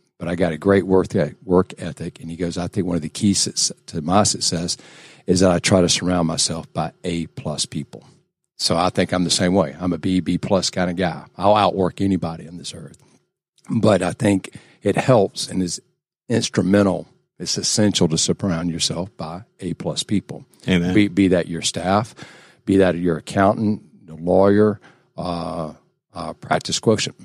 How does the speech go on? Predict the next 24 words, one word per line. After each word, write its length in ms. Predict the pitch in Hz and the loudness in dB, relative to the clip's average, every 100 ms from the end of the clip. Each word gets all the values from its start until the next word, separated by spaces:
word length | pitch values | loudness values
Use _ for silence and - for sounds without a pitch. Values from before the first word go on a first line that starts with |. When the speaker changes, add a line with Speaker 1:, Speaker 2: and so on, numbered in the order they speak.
| _ _ - | _ _ -2
Speaker 1:
All 80 | |
right. 240 | 82 92 - | -2 -2 -2
So 340 | - 98 90 - - _ _ | 2 4 2 -2 -18 _ _
I 160 | - 110 | 0 2
would 180 | 117 98 | 4 4
no 320 | 98 104 117 | 2 4 6
more 460 | 127 107 98 98 - _ _ _ _ _ _ _ - | 4 2 2 0 -2 _ _ _ _ _ _ _ 2
negotiate 1000 | 127 104 87 107 98 - 104 101 - 104 | 4 4 6 6 6 4 4 2 -2 -6
the 100 | 101 | -6
lease 540 | 87 85 107 110 - | -6 -4 -2 0 -2
of 180 | - - | -4 -6
my 120 | 95 92 | -2 0
office 500 | 87 98 87 92 - | 4 2 2 0 -2
space 340 | - 87 85 | -2 -4 0
on 60 | 82 | 0
my 140 | 80 | -2
own. 300 | 80 85 76 - _ _ _ | -4 -6 -8 -14 _ _ _
I 80 | - | 2
don't 100 | 113 | 2
understand 400 | 113 95 - 85 | 2 -2 -4 -4
those 120 | 80 | -4
contracts. 640 | - 82 76 85 - - - _ - | -6 -8 -10 -12 -12 -12 -14 _ -4
Speaker 2:
I, 100 | |
I 80 | 95 | -2